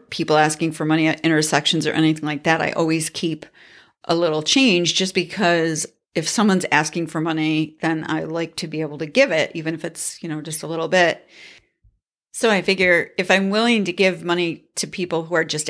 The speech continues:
asking for it, <laughs> why not share the wealth, the quote unquote wealth, um,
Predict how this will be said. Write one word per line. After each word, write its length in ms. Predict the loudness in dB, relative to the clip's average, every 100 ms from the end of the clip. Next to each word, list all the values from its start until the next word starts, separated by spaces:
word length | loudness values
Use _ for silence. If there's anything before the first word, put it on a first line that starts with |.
| 2
asking 460 | 2 2 -4 -6
for 220 | -6 -6 -4
it, 280 | -4 -6 _ _ -14
<laughs> 240 | -12 -6
why 280 | -4 0 2
not 340 | 2 0 0
share 320 | 0 2 2 2
the 120 | 0
wealth, 600 | 2 2 2 -2 -12 -18 -20 -20 -20 -18 -12
the 80 |
quote 240 | -6 -2 0
unquote 440 | -2 -2 -2 -2
wealth, 600 | 2 2 2 -4 -8 -20 _ -20 -20 _ -2
um, 640 | 2 4 2 -4 -12 -14